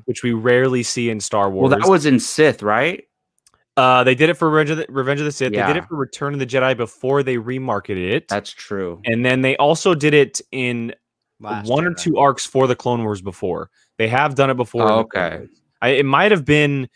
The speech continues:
Speaker 1: it might have been the, the Mortis storyline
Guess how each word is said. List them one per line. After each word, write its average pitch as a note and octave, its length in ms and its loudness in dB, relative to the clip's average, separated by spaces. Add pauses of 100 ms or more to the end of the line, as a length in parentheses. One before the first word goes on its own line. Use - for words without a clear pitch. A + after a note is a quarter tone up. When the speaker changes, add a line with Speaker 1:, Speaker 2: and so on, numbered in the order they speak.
(240)
Speaker 1:
it B2+ 120 -6
might E3+ 180 0
have D#3 120 -6
been C3 200 2
the, A2 300 -4
the A2 100 -8
Mortis D3 460 -4
storyline D#3 720 -2